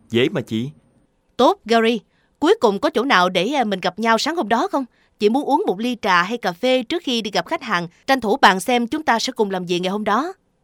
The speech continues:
Speaker 1: Đương nhiên rồi, em biết nhiều chỗ ở đó.
Speaker 2: Tuyệt, vậy thống nhất nha. Chị sẽ gửi lịch cho em trong Outlook.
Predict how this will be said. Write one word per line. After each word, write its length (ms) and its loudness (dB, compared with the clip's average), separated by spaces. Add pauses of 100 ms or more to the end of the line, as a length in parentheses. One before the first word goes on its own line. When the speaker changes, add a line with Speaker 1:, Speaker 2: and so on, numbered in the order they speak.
(240)
Speaker 1:
Đương 200 2
nhiên 200 -4
rồi, 280 0 (420)
em 160 0
biết 140 -2
nhiều 200 0
chỗ 140 0
ở 100 0
đó. 260 -4 (580)
Speaker 2:
Tuyệt, 280 4 (180)
vậy 240 0
thống 160 -2
nhất 180 0
nha. 180 0 (300)
Chị 120 2
sẽ 120 0
gửi 160 -2
lịch 220 -2
cho 80 0
em 180 0
trong 160 -6 (100)
Outlook. 240 0